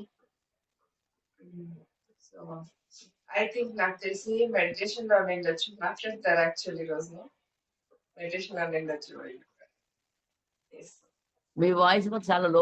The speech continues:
Speaker 2: వస్తుందిరా. నా వాయిస్ బానే వినబడుతుందా?
Speaker 1: అవునా మేడం? ఆ, బాగా
Speaker 2: ఆ.
Speaker 1: వినిపిస్తుంది మేడం.
Speaker 2: ఓకే.
Speaker 1: అవునా? ఇప్పుడు కూడా అలాగే ఉందా?
Speaker 2: మ్మ్.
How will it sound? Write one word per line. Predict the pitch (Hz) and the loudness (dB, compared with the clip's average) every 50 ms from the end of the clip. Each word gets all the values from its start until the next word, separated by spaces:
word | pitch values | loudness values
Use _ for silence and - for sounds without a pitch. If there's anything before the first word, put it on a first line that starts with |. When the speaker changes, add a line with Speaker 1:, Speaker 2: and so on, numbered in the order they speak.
| 185 | 8
Speaker 2:
వస్తుందిరా. | 196 196 160 - - 165 151 135 131 131 135 135 135 - _ _ _ _ _ - | 8 6 4 2 -2 0 2 4 6 6 4 4 2 -2 _ _ _ _ _ 0
నా | 143 151 170 | 4 4 6
వాయిస్ | 170 170 180 208 220 - | 8 8 6 6 4 4
బానే | - 190 185 185 208 | 4 4 4 4 4
వినబడుతుందా? | 202 196 190 202 233 - 208 185 202 240 | 2 2 4 8 8 10 10 10 8 6
Speaker 1:
అవునా | - 220 | 6 4
మేడం? | - - - - - _ _ _ _ _ _ _ _ _ _ _ _ _ _ _ _ _ _ _ _ - | 0 -4 -10 -14 -16 _ _ _ _ _ _ _ _ _ _ _ _ _ _ _ _ _ _ _ _ 4
ఆ, | 247 311 359 370 | 8 8 8 10
బాగా | - - 427 - - | 10 8 8 10 10
Speaker 2:
ఆ. | 285 254 | 8 6
Speaker 1:
వినిపిస్తుంది | - 330 294 262 262 262 254 - 226 208 202 | 4 2 -4 -4 -4 -6 -6 -4 -6 -4 -2
మేడం. | 185 165 165 - - _ _ _ _ _ _ _ _ _ _ _ _ _ _ - | 0 0 -2 -2 -4 _ _ _ _ _ _ _ _ _ _ _ _ _ _ 2
Speaker 2:
ఓకే. | 131 135 139 139 143 139 _ - 143 139 135 123 120 | 4 4 4 4 2 -2 _ -4 -2 0 0 0 2
Speaker 1:
అవునా? | 214 240 247 233 254 302 320 | 2 2 2 4 6 6 6
ఇప్పుడు | 302 - _ _ - - | 6 4 _ _ -20 -12
కూడా | _ - 311 - | _ 2 4 4
అలాగే | - 233 202 190 190 190 185 180 | 6 6 6 6 6 4 4 2
ఉందా? | 170 170 170 170 254 262 - _ _ _ _ _ _ - - - - - - - _ _ _ - | 2 0 -4 -6 -8 -8 -10 _ _ _ _ _ _ -20 -20 -20 -18 -20 -20 -20 _ _ _ -2
Speaker 2:
మ్మ్. | 147 147 151 147 139 127 | -2 2 4 4 4 4